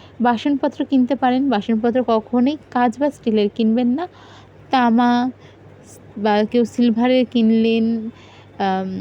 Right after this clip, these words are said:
ঠাকুরের জন্য, বা ঠাকুরের জন্য কিনলেন বাসনপত্র, ব্রাসের কিনলেন, পিতলের কিনলেন, কাঁসার কিনলেন, এরকম ধরনের জিনিস এই দিন ক্রয় করতে পারেন। আর এর সাথে সাথে আপনারা কিছু জিনিস কিনতে পারেন, সেগুলি হলো সৈন্দব লবণ, ঝাড়ু,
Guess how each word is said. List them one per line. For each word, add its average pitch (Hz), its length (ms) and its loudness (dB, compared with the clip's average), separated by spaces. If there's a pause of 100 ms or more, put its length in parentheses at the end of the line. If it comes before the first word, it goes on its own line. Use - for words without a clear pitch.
(180)
ঠাকুরের 220 400 0
জন্য, 208 240 -2 (160)
বা 202 100 0 (640)
ঠাকুরের 233 380 0
জন্য 262 240 2
কিনলেন 233 420 2
বাসনপত্র, 208 760 -4 (1400)
ব্রাসের 233 420 0
কিনলেন, 220 380 2
পিতলের 247 480 0
কিনলেন, 208 380 0
কাঁসার 214 360 -4
কিনলেন, 220 340 0
এরকম 233 320 -2
ধরনের 254 260 2
জিনিস 262 300 0
এই 202 120 2
দিন 254 140 0
ক্রয় 185 320 -4
করতে 202 260 -4
পারেন। 202 300 -6 (640)
আর 220 200 0 (100)
এর 247 240 -2
সাথে 294 180 -2
সাথে 285 280 -4
আপনারা 226 400 0
কিছু - 280 -8
জিনিস 208 240 0
কিনতে 220 260 -2
পারেন, 269 240 0
সেগুলি 220 360 -2
হলো 220 140 2
সৈন্দব 202 460 -2
লবণ, 208 420 -2
ঝাড়ু, 202 480 -2